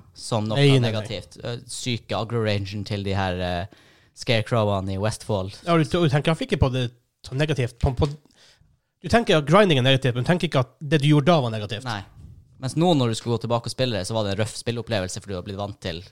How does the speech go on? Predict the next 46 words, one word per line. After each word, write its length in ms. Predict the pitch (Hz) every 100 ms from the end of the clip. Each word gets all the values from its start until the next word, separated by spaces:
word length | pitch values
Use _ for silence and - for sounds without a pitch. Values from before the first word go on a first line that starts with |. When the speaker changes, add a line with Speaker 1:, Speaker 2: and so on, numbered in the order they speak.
| _
Speaker 2:
Det 120 | 170 196
var 100 | 233
artig 220 | - 170
et 160 | 139 131
stykke 380 | - 175 - 110
hvor 160 | - 120
det, 80 | 123 _ _ _
ting 160 | - 113
begynte 180 | 131 123
å 20 |
føles 240 | - 123
mer 120 | 110 113
grindy 280 | 113 101
ut. 80 | 110 -
Speaker 1:
Ja. 100 | 98
Speaker 2:
Det 40 |
var 80 | 151
ty-, 180 | - -
artig 200 | 233 -
sånn 120 | 143 101
type 240 | 135 -
i 100 | 110 95
Elven 280 | 131 117 107
Forest 400 | 123 120 110 -
og 80 | 110
i 40 |
Speaker 1:
Mm. 60 | 110
Speaker 2:
Red 220 | 131 117
Ridge, 500 | 120 107 110 - -
og, 200 | 113 104
Speaker 1:
Ja. 120 | 104 98 98 98 95 _ _ _ -
Speaker 2:
og 80 | -
så 40 |
kom 100 | 139
vi 40 | 156
til 100 | 120
Wetlands, 520 | 143 - 143 131 131
så 40 | 117
begynte 180 | 113
det 0 |
å 80 | 110
bli 80 | 104
tungt. 340 | 85 - - -
Speaker 1:
Ja, 200 | 120 104 - _
for 100 | 131
da 280 | 135 131